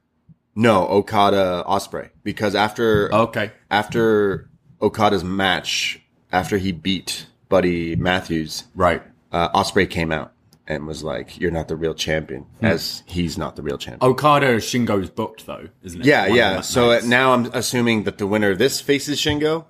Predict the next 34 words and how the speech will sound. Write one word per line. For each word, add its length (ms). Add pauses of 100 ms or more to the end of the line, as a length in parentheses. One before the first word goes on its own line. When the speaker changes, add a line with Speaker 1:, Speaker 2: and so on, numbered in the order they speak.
Speaker 2:
Right. 280 (140)
Speaker 1:
You 120
know, 100
they're 120
doing 180
that 160
fucky 360
shit. 280 (380)
Speaker 2:
Yeah. 360 (360)
What 220
are 40
they 120
doing 340
over 140
Speaker 1:
<laughs> 60
What 100
did 60
Speaker 2:
there? 80
Speaker 1:
I 40
just 180
say? 160
Less 280
is 120
Speaker 2:
Less 160
Speaker 1:
more. 120
Speaker 2:
is 120
more. 320
Speaker 1:
Yeah. 260
Speaker 2:
Yeah. 100 (360)
Speaker 1:
Anyways, 400
so 380 (240)
next 440
year 220
though 360